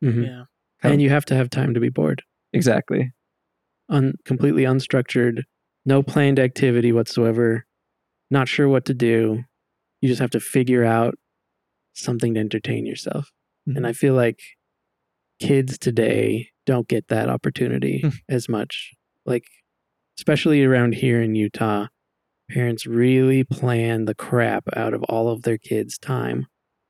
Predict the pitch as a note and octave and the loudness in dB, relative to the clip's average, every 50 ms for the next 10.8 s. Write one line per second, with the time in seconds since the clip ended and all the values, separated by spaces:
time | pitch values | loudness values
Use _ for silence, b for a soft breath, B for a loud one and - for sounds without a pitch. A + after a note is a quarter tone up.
0 | _ _ _ _ _ _ _ _ _ _ _ _ _ _ _ - C3+ A2+ G#2 G#2+ | _ _ _ _ _ _ _ _ _ _ _ _ _ _ _ -6 -4 -2 -2 -2
1 | G2+ G2 G2+ F2+ - - - - _ _ _ _ _ _ _ _ _ _ _ - | -4 -6 -6 -8 -12 -16 -20 -20 _ _ _ _ _ _ _ _ _ _ _ -6
2 | A2+ A2 A2 A2 - C3 B2+ B2 C#3 C#3+ - - - - F#2 - - - - - | -4 -2 -2 -2 -4 -4 -4 -2 -2 -4 -2 -2 0 0 0 0 -2 -2 -6 -10
3 | _ _ _ _ _ _ _ _ _ _ _ - - C3 B2 B2 B2 B2 A#2+ C3 | _ _ _ _ _ _ _ _ _ _ _ -12 -8 -6 -4 -4 -2 0 0 0
4 | C3+ C#3+ - - _ _ _ _ _ _ _ _ _ _ _ _ _ _ - - | 0 0 -2 -6 _ _ _ _ _ _ _ _ _ _ _ _ _ _ -8 -4
5 | - C#3+ D3 D#3 E3 F3 E3+ F3 D3 C3+ - D3+ C#3+ C3+ C3 A#2 A2+ A2+ A2 A2 | 0 0 2 2 2 2 2 2 0 2 2 2 4 4 4 4 4 4 4 2
6 | A2+ G#2+ - - A2+ A2 G#2 G2 A2 A2 - - B2 A#2 - - - - _ - | 2 0 0 0 -2 -2 0 -2 -2 -4 -4 -4 -6 -6 -6 -10 -16 -8 _ -2
7 | B2 - - - _ _ _ _ _ _ _ _ _ - - - D#3 E3 E3 D#3 | -2 -2 -2 -6 _ _ _ _ _ _ _ _ _ -8 -2 0 2 2 2 0
8 | D3+ - - - _ _ _ _ _ _ _ _ _ _ _ - C#3 - - C3 | -2 -8 -14 -18 _ _ _ _ _ _ _ _ _ _ _ -2 0 2 2 0
9 | B2 - - C#3 C3+ C3+ C3+ C3+ B2+ B2 B2+ B2 A#2 - - C3+ - A#2 A2+ - | 0 2 2 2 4 4 4 4 2 2 2 2 2 2 0 0 0 0 0 0
10 | C3+ A#2+ A#2 A2 A2 G2 G2 G#2 G2+ F#2+ F#2 - - - - | 0 2 2 0 0 0 0 0 -2 -2 -4 -6 -8 -14 -16